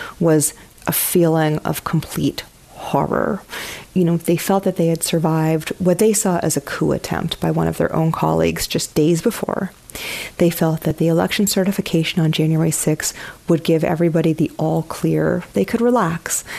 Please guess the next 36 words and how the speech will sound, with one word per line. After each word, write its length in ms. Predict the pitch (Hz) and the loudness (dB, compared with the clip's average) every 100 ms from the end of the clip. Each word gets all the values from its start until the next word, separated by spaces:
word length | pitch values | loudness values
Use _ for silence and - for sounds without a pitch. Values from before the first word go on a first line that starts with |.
| - | -6
The 80 | - | -2
January 440 | 160 190 190 190 190 | 0 2 4 2 0
sixth 340 | - 190 - | -2 -2 0
certification 920 | 180 175 156 - 175 170 180 165 165 - - - | 0 0 -2 0 2 2 2 2 2 -2 -14 -6
would 100 | 160 | -4
happen. 680 | - 180 180 185 180 175 175 - - - - | 0 0 0 2 2 2 0 -6 -18 -16 -2
Biden 360 | 160 170 165 | 2 2 2
would 120 | 165 156 | 2 2
be 160 | 156 | 2
officially, 640 | 160 - - 196 - 175 | 0 -2 -2 0 2 0
officially, 400 | 165 - 165 - | 0 -2 -2 -2
officially 440 | 170 - 240 - 226 | -2 -2 -2 0 -2
declared 400 | - - 220 208 | -2 -2 -2 0
the 80 | 202 | 2
winner. 400 | 202 190 190 190 - - - | 2 2 0 -2 -12 -6 0
Nothing 380 | 175 185 202 | 2 2 2
could 140 | 180 170 | 0 0
be 100 | 175 | 0
done 200 | 165 165 | 2 0
to 60 | |
stop 380 | 160 - 151 147 | 0 0 -2 0
it. 180 | 156 - - - - | 0 -2 -6 -12 -4
And 160 | 165 170 | 2 4
then 80 | |
it 40 | 156 | 4
was 180 | 160 - | 0 0
just 320 | - 170 - | 0 0 0
going 180 | 165 165 | 0 2
to 60 | |
be 100 | 151 | 2
limping 400 | 151 165 170 170 | 4 4 2 2
through 220 | 170 160 | 0 0
the 80 | 160 | 2
next 320 | 151 156 - | 2 0 -2
fourteen 520 | - - - - 208 208 | -2 0 0 0 2 2
days 520 | 156 - 165 - | 2 0 0 0